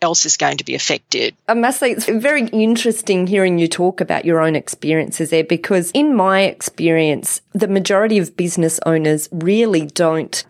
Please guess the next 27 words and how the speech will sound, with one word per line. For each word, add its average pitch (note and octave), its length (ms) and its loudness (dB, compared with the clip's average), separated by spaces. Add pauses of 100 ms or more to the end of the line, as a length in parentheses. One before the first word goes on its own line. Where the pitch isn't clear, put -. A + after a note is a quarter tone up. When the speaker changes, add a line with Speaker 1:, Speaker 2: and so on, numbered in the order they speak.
(120)
Speaker 2:
completely A3 640 0
understand E3 800 0
what D#3 280 0
a E3+ 60 2
life D3+ 360 0
looks - 280 -2
like D3 320 0
without D#3 600 0
this D#3 140 -2
business. - 520 -2
That F4 240 0
often D4 520 0
they're, A#3 560 0
you G#3+ 120 -2
know, G#3+ 200 2
is A3 120 -2
so A3 220 0
attached - 720 -4
to - 120 -6
their E3 520 2
self-identity F#3+ 1400 0
as F3 200 -2
well, F3+ 260 0
Speaker 1:
Correct. D#3 240 0
Speaker 2:
you F3+ 60 0
know, D#3+ 300 -2
for, - 260 -2